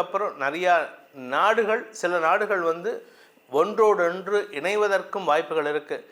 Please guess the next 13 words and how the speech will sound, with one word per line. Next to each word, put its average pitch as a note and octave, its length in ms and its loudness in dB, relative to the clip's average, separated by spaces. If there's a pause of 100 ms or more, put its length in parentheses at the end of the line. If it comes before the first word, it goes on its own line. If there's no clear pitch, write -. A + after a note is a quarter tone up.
(240)
இந்திய A3 500 -2
அளவுல F#3+ 440 2
நல்ல D#3 320 0
மாற்றங்கள் E3+ 560 -2
ஏற்படும். D3+ 480 -6
இந்திய E3 340 -4
அளவுல D#3+ 240 0
பெரிய E3+ 400 -8
வளர்ச்சி E3+ 460 -2
ஏற்படுகின்ற D#3 600 -2
வாய்ப்பெல்லாம் D3+ 520 -2
இருக்கு. C#3+ 400 -8 (360)
ஆனா G#3+ 360 2